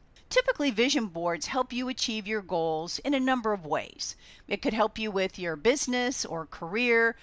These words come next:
your finances, your home, your health, including emotional, physical, and mental, relationships, and even personal growth, such as spirituality and even education.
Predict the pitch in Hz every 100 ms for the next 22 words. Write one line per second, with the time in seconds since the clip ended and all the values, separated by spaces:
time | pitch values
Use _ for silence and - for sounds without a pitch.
0 | - 233 - 302 370 359 202 - 175 160
1 | 175 185 190 220 185 127 92 - - -
2 | - - 202 180 196 240 - 226 202 240
3 | 220 202 180 180 202 - 220 214 - 202
4 | 190 214 214 196 185 170 156 160 - 294
5 | 370 - - - - 208 180 196 196 -
6 | 226 - 294 - - 330 381 427 427 -
7 | 254 277 247 233 165 156 131 147 - -
8 | - 294 - - - 254 262 - 220 180
9 | 226 226 226 233 220 226 220 208 202 214
10 | - 185 214 - 127 -